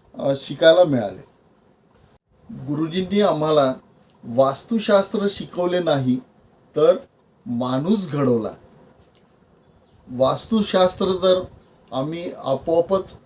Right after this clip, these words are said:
शिकत गेलो. गुरुजींनी शिकवलेली प्रत्येक गोष्ट हृदयाच्या आरपार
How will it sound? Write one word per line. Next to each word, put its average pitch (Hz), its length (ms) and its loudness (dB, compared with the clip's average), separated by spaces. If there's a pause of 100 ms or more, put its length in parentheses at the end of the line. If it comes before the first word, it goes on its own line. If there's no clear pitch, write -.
शिकत 143 340 -6
गेलो. 135 380 0 (1000)
गुरुजींनी 175 640 0
शिकवलेली 180 680 0
प्रत्येक 196 580 0
गोष्ट 160 500 -2
हृदयाच्या 165 2250 0
आरपार 185 420 4